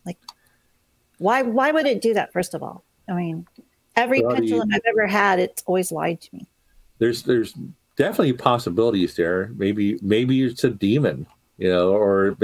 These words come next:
Speaker 2: or maybe it's just a, so it, let's, let's ask this question. If you were a pathological liar in life, would you
Speaker 1: Uh-huh.
Speaker 2: stop being one because you're dead?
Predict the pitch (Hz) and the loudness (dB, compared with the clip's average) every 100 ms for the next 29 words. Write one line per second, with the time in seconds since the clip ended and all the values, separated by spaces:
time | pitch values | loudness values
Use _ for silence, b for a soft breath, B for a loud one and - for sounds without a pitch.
0 | 110 120 110 113 139 151 135 - 131 123 | 0 0 2 2 2 0 0 0 0 0
1 | 107 B B B B - 135 175 175 170 | -2 B B B B -2 0 0 0 0
2 | 165 185 - - 156 156 156 170 156 - | 0 -2 -6 -2 -2 0 0 -2 0 0
3 | 113 107 98 139 170 135 117 - 147 139 | 0 0 0 0 0 -2 -4 -2 -2 0
4 | 127 127 127 117 - 101 95 101 110 113 | 2 2 2 0 0 0 0 2 2 2
5 | 110 98 87 113 92 87 - _ _ _ | 2 0 0 2 2 0 -6 _ _ _
6 | _ 90 90 - 190 175 101 - 92 107 | _ -4 0 -2 0 0 0 0 -2 0
7 | 110 117 120 101 95 - 80 78 87 131 | 0 0 0 0 -2 0 -2 0 0 -2